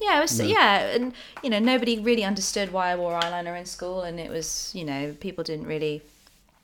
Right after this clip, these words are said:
Speaker 1: understand what I was doing, but I kinda liked that. I, you know, I, I, I enjoyed the fact that people didn't get it, um,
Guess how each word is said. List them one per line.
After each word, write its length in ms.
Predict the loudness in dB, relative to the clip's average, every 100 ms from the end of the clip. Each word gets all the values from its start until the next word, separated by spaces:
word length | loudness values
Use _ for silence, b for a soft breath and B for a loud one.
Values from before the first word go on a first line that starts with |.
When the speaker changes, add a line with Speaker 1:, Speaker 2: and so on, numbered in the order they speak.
| _ _ b b b
Speaker 1:
understand 500 | 0 0 2 0 0
what 80 | 0
I 60 | 2
was 100 | 2
doing, 260 | 4 4 4
but 100 | 2
I 40 |
kinda 220 | 4 4
liked 300 | 8 6 6
that. 240 | -2 0 2
I, 160 | 2 2
you 120 | -2
know, 140 | 0
I, 260 | 2 0 0 -2
I, 240 | -2 -4 -8 _ -10
I 140 | -8
enjoyed 520 | -6 -4 0 0 -2
the 80 | -8
fact 280 | -6 -4 -4
that 120 | -8
people 260 | -10 -10 -6
didn't 240 | -6 -6
get 180 | -6 -8
it, 120 | -10 b b b b b b -6
um, 440 | -4 -2 -6 -10